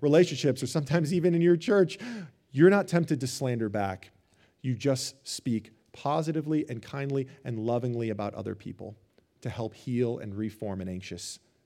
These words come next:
situation. That's true freedom. You shall never be moved. And so when it comes to the quality of our worship, when it comes to approaching God and being in his presence,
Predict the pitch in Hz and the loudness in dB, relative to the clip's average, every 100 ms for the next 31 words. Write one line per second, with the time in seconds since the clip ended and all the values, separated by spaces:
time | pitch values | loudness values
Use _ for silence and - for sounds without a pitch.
0 | _ - 92 90 87 92 - 120 123 - | _ -16 -14 -10 -10 -10 -12 -12 -14 -18
1 | _ _ _ _ _ _ _ _ _ _ | _ _ _ _ _ _ _ _ _ _
2 | _ _ _ _ 110 104 - - 117 143 | _ _ _ _ -6 -6 -6 -6 -6 -2
3 | 147 98 98 98 113 107 107 110 107 113 | -2 -2 -6 -6 -6 -6 -4 -4 -4 -4
4 | 117 82 - _ _ _ _ _ _ _ | -4 -8 -16 _ _ _ _ _ _ _
5 | _ _ _ _ _ - 143 185 170 160 | _ _ _ _ _ -6 2 10 10 10
6 | 160 - _ _ _ _ 143 147 190 208 | 4 -12 _ _ _ _ -2 0 2 0
7 | - 196 - 160 151 151 131 113 113 117 | 0 -4 0 2 4 4 4 2 2 0
8 | 113 107 117 - 170 175 165 123 - 156 | -2 -2 -4 -2 -2 0 0 -2 -2 -2
9 | 180 - 170 135 127 117 101 101 135 151 | 0 0 -2 0 0 0 -4 -2 0 0
10 | 135 131 - - 120 104 95 - | -2 -4 -6 -2 -2 0 -6 -10